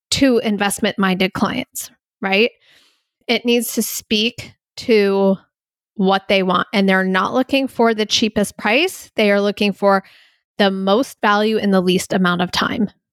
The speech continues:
right? Value equals emotional outcomes plus personal outcomes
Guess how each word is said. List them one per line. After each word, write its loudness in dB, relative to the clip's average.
right? -2
Value 0
equals 0
emotional 2
outcomes -2
plus -2
personal -2
outcomes 0